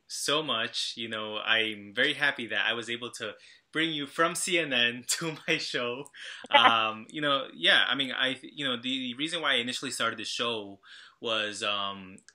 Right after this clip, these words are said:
Speaker 1: last year when there were the rumors of the deportation raids flying around social media. And I was like, "So many people are talking to each other through social media. There's so many statuses, there's so many posts. But what if I could take those posts and statuses and, like,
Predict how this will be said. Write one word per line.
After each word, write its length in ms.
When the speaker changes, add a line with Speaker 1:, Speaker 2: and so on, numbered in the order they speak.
Speaker 1:
last 500
year 560
when 500
there 120
were 160
the 100
rumors 440
of 80
the 80
deportation 720
raids 420
flying 400
around 200
social 320
media. 480
And 60
I 20
was 120
like, 180
"So 160
many 180
people 280
are 80
talking 380
to 120
each 140
other 260
through 200
social 280
media. 280
There's 160
so 140
many 180
statuses, 500
there's 160
so 100
many 180
posts. 480
But 80
what 140
if 100
I 60
could 220
take 220
those 220
posts 480
and 100
statuses 580
and, 160
like, 180